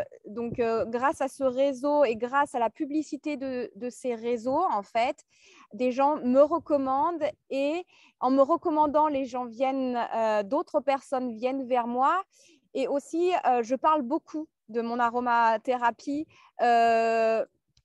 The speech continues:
euh, quand, quand je, quand je, comment ça s'appelle, de l'aromathérapie, quand je rencontre des gens. Et ce que je vois aujourd'hui, c'est qu'il y a un besoin. Il y a un besoin des gens de,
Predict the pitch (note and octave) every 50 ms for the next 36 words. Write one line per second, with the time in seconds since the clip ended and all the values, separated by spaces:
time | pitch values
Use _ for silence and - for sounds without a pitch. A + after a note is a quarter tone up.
0 | _ _ _ _ - A#3+ A3+ A3+ A3 G#3+ G#3+ G#3+ G#3+ A3 - C#4 B3+ - A#3 -
1 | C4+ C4+ C4+ A#3+ B3+ B3+ A#3+ A#3 A#3+ A#3 A#3+ - - B3+ B3 A#3+ A3+ A3 A#3+ A3+
2 | A3+ A3 A3 G#3+ - A3+ A3 A3 A3 - A#3+ A3 - A3+ A3+ A3+ A#3 A3+ B3 B3
3 | B3 C4 - C4 B3 A#3+ D#4+ - C4+ A#3 A3+ A#3 A3 A3+ A#3 C4 C4+ - E4+ E4+
4 | D#4 - C#4+ C4 A#3 B3+ B3+ B3+ A#3 A3+ G#3+ A3 - _ _ _ _ _ _ _
5 | - B3 C4 C4 C4 C4 - - B3+ G#3+ G#3 - - D4 C#4 D#4 D4+ C#4 C#4 E4+
6 | F4 F4 F4 D#4 C#4 C#4+ C#4+ C4 D#4 F4 - D#4 B3 - - B3+ A3+ A3 A3 A3+
7 | A3+ G#3+ G#3 B3 C#4 C#4+ B3 B3 B3 C4 F4 - _ _ _ _ _ _ _ _
8 | _ - G#3+ A3+ A3 A#3 B3 A#3 C#4 C#4 C4+ D#4+ D#4+ D#4 C4+ C4+ C4+ B3+ A#3 B3+
9 | B3+ C4 C#4 C#4+ D4 C4+ A#3+ A#3 A3+ A3+ A3+